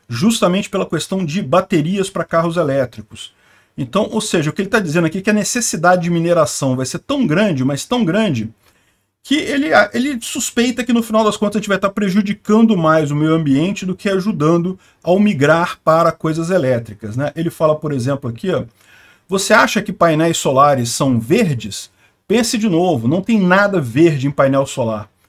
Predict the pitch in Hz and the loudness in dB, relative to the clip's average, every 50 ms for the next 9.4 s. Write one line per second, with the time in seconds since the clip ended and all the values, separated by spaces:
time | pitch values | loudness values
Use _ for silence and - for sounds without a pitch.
0 | _ _ _ _ _ _ - 135 139 139 139 135 135 160 160 165 185 170 - 202 | _ _ _ _ _ _ -4 0 2 4 4 4 4 2 2 4 4 4 6 4
1 | 202 202 190 190 196 190 190 190 - 175 - _ - 185 - - - - 180 180 | 4 4 2 0 0 0 0 -2 -4 -6 -6 _ 0 0 0 0 2 2 2 2
2 | - - - 175 156 170 277 294 - - 190 165 180 180 - - - 180 196 190 | 0 0 2 4 6 6 6 4 2 0 -2 -2 -2 -2 -2 0 0 0 2 2
3 | 165 135 117 120 147 208 294 311 - 294 - 277 277 233 - - 208 202 202 - | 0 0 0 0 2 0 0 0 -2 -2 -2 0 0 0 0 0 0 0 2 2
4 | 165 147 143 - - 139 - 170 143 135 147 160 160 139 120 - _ _ _ _ | 2 2 0 -2 -6 -4 -2 0 0 2 2 2 2 2 0 -2 _ _ _ _
5 | _ _ _ - 180 185 - - 214 214 208 - - 220 269 269 214 226 226 160 | _ _ _ -2 0 0 0 0 0 0 0 0 0 0 2 2 2 2 2 0
6 | 113 - - 139 196 226 226 226 226 175 170 - - 175 - - 160 147 127 127 | 0 -2 -2 2 4 4 4 4 2 -2 -2 -2 -4 -4 0 2 2 4 4 2
7 | 135 139 123 113 113 113 131 131 - 143 - - 202 226 214 190 165 - - - | 2 2 2 2 0 -2 -2 -2 -4 -6 -4 0 0 0 0 0 -2 -4 -2 0
8 | - 196 208 208 190 160 151 - - 160 147 143 127 - - - 160 202 - - | 2 2 2 2 2 0 -2 0 -2 -2 -2 -2 -2 -4 -4 -4 -4 -4 -2 0
9 | 151 131 123 127 143 160 165 165 | 0 0 2 2 2 2 2 0